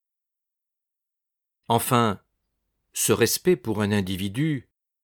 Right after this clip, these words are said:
cette espèce d'ivresse dont la pompe qui l'entoure frappe les imaginations faibles,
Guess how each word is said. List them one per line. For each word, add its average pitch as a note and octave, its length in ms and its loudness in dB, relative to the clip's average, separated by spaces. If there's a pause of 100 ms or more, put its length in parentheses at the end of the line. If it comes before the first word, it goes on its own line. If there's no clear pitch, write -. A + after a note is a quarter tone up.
cette A#2 400 4
espèce - 640 2
d'ivresse C3 960 0 (360)
dont A#2+ 160 2
la B2+ 120 6
pompe D3 520 -2
qui B2+ 140 -4
l'entoure B2+ 680 0 (440)
frappe - 500 -2
les A2+ 300 0
imaginations A#2 760 0
faibles, G#2+ 560 -6